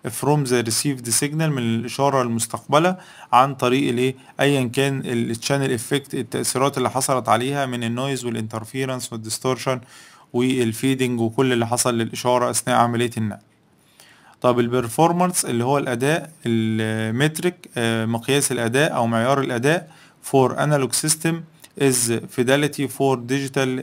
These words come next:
it is the bit rate and the error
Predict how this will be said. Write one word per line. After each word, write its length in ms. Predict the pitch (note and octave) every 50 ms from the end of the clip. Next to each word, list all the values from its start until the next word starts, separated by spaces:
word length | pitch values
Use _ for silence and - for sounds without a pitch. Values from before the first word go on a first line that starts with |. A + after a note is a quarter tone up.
| - - _ _ _ _ -
it 100 | A#2+ A#2 -
is 400 | C3+ C3 B2 A#2+ A#2+ A#2 A#2+ B2 B2 - - _ - _ _ _ _ _ _ _ _ - B2 A2+ A2+
the 80 | B2 A#2 A#2 C#3+
bit 180 | D3 C3+ C#3 - - - - E3 C3 A#2+ B2+
rate 280 | C3 C3+ C3 C3+ C3+ - - D#3 B2+
and 180 | B2+ B2+ B2 A2+ A2 G#2+
the 80 | A2+ A#2 B2+ B2+
error 220 | A#2+ B2+ B2 A2+